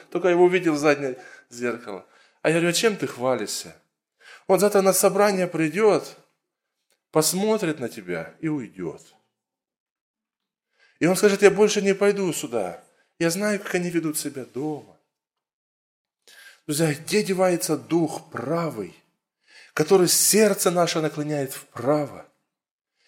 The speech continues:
Его нужно обновлять, просить у Бога: "Обнови этот дух". Молодежь, у меня такой вопрос.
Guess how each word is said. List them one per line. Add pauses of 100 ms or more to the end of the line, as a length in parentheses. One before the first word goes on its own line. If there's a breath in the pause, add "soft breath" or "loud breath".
(180 soft breath)
Его
нужно
обновлять, (480)
просить
у
Бога:
"Обнови
этот
дух". (920 soft breath)
Молодежь, (100)
у
меня
такой
вопрос.